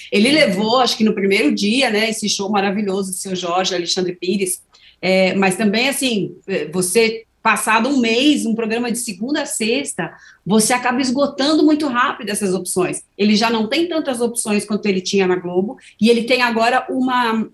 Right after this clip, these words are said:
é, grade muito mais extensa de programa, né, que é de segunda a sexta, é, duas horas e pouco, assim, ele tem por dia mais do que ele tinha por semana nos últimos tempos.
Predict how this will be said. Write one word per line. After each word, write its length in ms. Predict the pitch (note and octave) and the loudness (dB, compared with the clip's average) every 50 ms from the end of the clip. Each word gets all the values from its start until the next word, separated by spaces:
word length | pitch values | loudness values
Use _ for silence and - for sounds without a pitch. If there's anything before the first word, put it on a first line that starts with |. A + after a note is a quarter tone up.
| _ _ - | _ _ -8
é, 520 | - G#3 G#3 G#3 G3+ G3 G3 F#3+ F#3+ F#3+ | -6 -4 -2 -2 -2 0 0 0 0 -2
grade 440 | F#3 F3 G3+ G#3 G#3 G#3+ B3 A#3 B3 | -2 -2 -2 0 2 0 0 0 -2
muito 240 | C4 C4 C4+ - C#4+ | -4 -4 -6 -6 -4
mais 140 | D4 D4+ D4 | -4 -4 -4
extensa 360 | - - E4 D#4+ F4+ F4+ F4 | -4 -4 -2 0 0 0 -2
de 80 | D4 | -2
programa, 500 | - - F#4 F4+ - E4+ E4 D#4 C4 G#3+ | -6 -6 -6 -4 -2 -2 -2 -2 -2 -2
né, 140 | G#3 G#3+ A3 | -2 -2 -2
que 120 | G#3+ - G3 | -2 -4 -6
é 40 | |
de 80 | F#3 F#3 | -8 -8
segunda 500 | - - G#3 F#3 F#3+ G#3 A#3 C4+ C4 B3+ | -8 -10 -8 -4 -2 -2 0 0 0 0
a 40 | B3+ | -2
sexta, 560 | - - A#3 A3 A3 A#3+ B3 - - F4 F4+ F4+ F4 - _ - - _ - | -2 0 2 2 2 2 0 -2 -4 -4 -4 -4 -6 -8 _ -20 -20 _ -2
é, 100 | F#3+ G3+ | 0 2
duas 380 | F#3 F3 A3+ C#4 F4 E4+ A#3+ A3+ | 2 4 4 4 4 4 4 4
horas 260 | B3 B3+ B3+ A#3 G#3 | 4 4 4 4 2
e 100 | G#3 - | 0 -2
pouco, 380 | - A3 A#3 C4 C4+ C4 - | 2 2 2 2 2 0 -2
assim, 220 | F3 F3 - G#3 G3+ | -4 -4 0 2 2
ele 160 | F#3+ F3+ F3+ | 4 2 2
tem 340 | F#3 A#3 A#3 G#3+ G#3 G3 - _ _ - - - _ _ | 0 0 2 2 0 0 -2 _ _ -20 -20 -20 _ _
por 180 | - C#4+ D#4+ B3+ | 2 4 4 4
dia 260 | G#3 G3 B3+ D#4 F4 | 4 4 4 4 4
mais 220 | C4+ C#4 C#4+ D4 D4 | 6 4 4 2 0
do 60 | - | 0
que 80 | - | 0
ele 120 | D4 B3+ A3+ | 0 0 0
tinha 240 | - - C#4 C4 A3 | 0 -2 -2 -2 -2
por 120 | - A#3 | -4 -6
semana 420 | - - A#3 A#3 B3 C4+ C4+ B3 | -6 -2 0 0 2 2 2 2
nos 180 | G#3+ G3 F3+ F3 | 2 0 0 -2
últimos 320 | E3 F3 - E3 D#3+ - | -4 -8 -6 -6 -6 -6
tempos. 360 | - - D#3 D3 D3 - - | -4 -6 -8 -8 -8 -10 -12